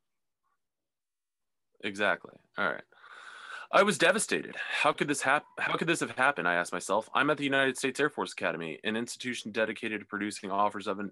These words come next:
officers of integrity, a place where one cadet would not dream of depriving another of his property. My faith in the honor code and the precepts that constituted it, uh, was abruptly and drastically challenged.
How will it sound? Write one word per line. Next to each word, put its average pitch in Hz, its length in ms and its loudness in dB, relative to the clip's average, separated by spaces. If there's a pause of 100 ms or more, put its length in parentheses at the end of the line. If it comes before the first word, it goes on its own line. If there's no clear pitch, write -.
officers 107 400 -2
of 104 80 -6
integrity, 101 580 -6
a - 60 -4
place - 320 -6
where 104 100 -4
one 104 260 -6
cadet 90 340 -2 (380)
would 117 100 0
not 110 160 4
dream 135 280 0
of 101 100 -4
depriving 82 440 -2
another 82 320 -4
of 76 80 -4
his 71 160 -12
property. 82 480 -2 (580)
My 113 200 2
faith 147 280 -2
in 120 60 -14
the 113 120 0
honor 104 240 4
code 101 420 -2
and 101 120 -4
the 87 60 -8
precepts 101 720 -4
that 92 220 0 (180)
constituted 87 640 -6
it, 90 200 -2 (100)
uh, 98 80 -2 (160)
was 95 180 -8
abruptly 127 680 -2
and 98 160 -6
drastically 95 500 -2
challenged. 82 540 -10